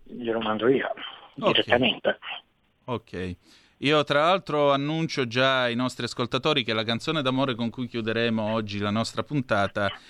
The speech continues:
Speaker 2: è il pezzo The Weak Fog, sempre tratto da, eh, The Princess of the Allen Keys dei nostri Noisy Diners. Quindi oggi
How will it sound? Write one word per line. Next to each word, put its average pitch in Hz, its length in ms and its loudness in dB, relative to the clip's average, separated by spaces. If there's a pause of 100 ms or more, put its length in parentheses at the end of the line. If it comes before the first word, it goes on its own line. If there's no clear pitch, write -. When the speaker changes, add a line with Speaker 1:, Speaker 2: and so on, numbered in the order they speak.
(200)
Speaker 2:
è 135 100 -2
il 135 400 0
pezzo 131 580 2
The 107 140 -2
Weak 151 340 2
Fog, 107 540 -2
sempre 117 480 -2
tratto 120 680 -2
da, 110 600 0
eh, 98 60 -4
The 107 80 -4
Princess 117 400 0
of 110 160 -2
the 113 160 4
Allen 117 260 2
Keys 107 540 -2
dei 104 500 -2 (360)
nostri 113 500 0
Noisy 113 380 2
Diners. 98 600 -2
Quindi 113 380 0 (300)
oggi 127 500 0